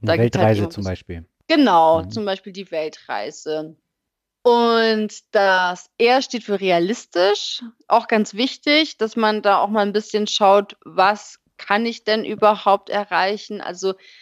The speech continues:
Speaker 2: wenn man jetzt irgendwie zweitausend Euro netto verdient und dann am Ende des Jahres,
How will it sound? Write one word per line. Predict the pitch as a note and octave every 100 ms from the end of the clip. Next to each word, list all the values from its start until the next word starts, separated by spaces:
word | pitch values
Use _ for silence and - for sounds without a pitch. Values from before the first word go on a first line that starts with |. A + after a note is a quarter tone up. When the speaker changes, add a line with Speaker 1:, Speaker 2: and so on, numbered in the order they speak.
| _ -
Speaker 2:
wenn | G#3
man | G3+ G#3
jetzt | G3+ - -
irgendwie | G#3 G3+ G3 G#3 G3+
zweitausend | - G3 G3 G3+ F3+
Euro | F#3 F#3+
netto | F#3+ G3 - G#3+
verdient | - G3+ G3+ G#3+ G#3+ A3 G#3
und | - G3 F#3
dann | G3 F#3+ F#3+ F#3+
am | - F#3
Ende | F3+ G3
des | G3 F#3 -
Jahres, | E3+ F#3 G3 G3 F#3+ -